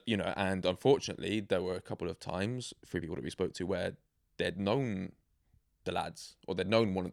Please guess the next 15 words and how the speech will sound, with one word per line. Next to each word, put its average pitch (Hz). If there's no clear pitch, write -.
the, 90
one 92
of 87
the 92
lads. 92
Um, 90
and 92
that's 98
actually -
a -
big 90
reason 90
for -
people, -
like, -